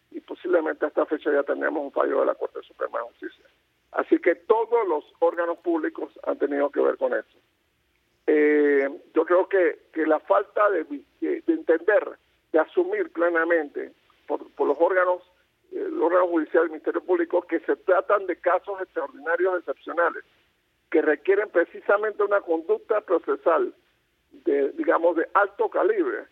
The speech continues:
No, no, o sea, sí está bien, tenemos una jueza que tiene un, un, un juzgado de, de alta tecnología, con todos los recursos, qué bueno,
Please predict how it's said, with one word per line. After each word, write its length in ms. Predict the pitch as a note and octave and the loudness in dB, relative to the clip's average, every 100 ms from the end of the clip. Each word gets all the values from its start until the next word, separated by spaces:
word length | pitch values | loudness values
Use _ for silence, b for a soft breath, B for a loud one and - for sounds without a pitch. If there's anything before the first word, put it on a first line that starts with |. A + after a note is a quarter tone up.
| _ _ _ _ _ | _ _ _ _ _
No, 220 | C#4 D#3 | -4 -4
no, 140 | D3 - | -2 -4
o 260 | - - | -6 -4
sea, 120 | - F3 D#3 - - | -2 -2 -4 -10 -6
sí 60 | C#4 | -6
está 220 | - G#3 | 0 0
bien, 320 | G#3+ D#3 C3+ - | 2 0 -4 -6
tenemos 240 | F3+ F3+ G3+ | -2 -2 -2
una 140 | A3+ | -4
jueza 400 | F#3+ A3+ A#3 - A#3 - | 0 0 0 0 -2 -2
que 180 | D#3+ E3 | -4 -4
tiene 340 | G3+ G3+ A3 G#3 _ _ _ _ - | -4 -4 -4 -10 _ _ _ _ -8
un, 160 | F3+ G3 | -4 -4
un, 960 | G#3 D#3 G#3 G#3+ G3 D#3 G2 F#3+ - | -6 -6 -6 -6 -8 -6 -4 -2 -2
un 60 | G#3 | 0
juzgado 680 | A#3 A3 A3+ A3+ A#3 A#3 G#3+ | 2 4 4 4 4 2 2
de, 300 | E3+ D3 - | 0 0 -4
de 200 | - E3+ | 0 2
alta 240 | G3 A3+ | 2 0
tecnología, 880 | G3 F3 D#3+ E3+ G#3+ A3+ A3+ A3 G#3+ b b - | -2 -2 0 -2 -2 -2 0 0 -2 b b -8
con 160 | F3 | -4
todos 220 | G#3 A3+ A3+ | 2 2 2
los 100 | G3 | -2
recursos, 480 | G3+ G#3+ G3 G#3 - | -2 -2 -2 -4 -2
qué 80 | G#3+ | -2
bueno, 340 | G#3+ F3 B2 | 0 -2 -4